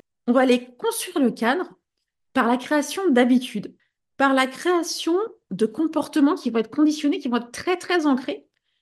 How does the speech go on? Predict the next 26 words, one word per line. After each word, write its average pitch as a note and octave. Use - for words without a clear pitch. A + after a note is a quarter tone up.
qui -
vont C#4
devenir D#4
tellement F#4+
naturels D#4
pour B3+
le B3+
cheval, F#4+
tellement A#3+
normal, C#4+
qu'il -
va F4+
pas A4
avoir G4
à A3
réfléchir F4
pour C#4+
les A#3
émettre. A#3
Et D4
du A#3+
coup, -
bah, B3+
ça B3
va F#3+
être -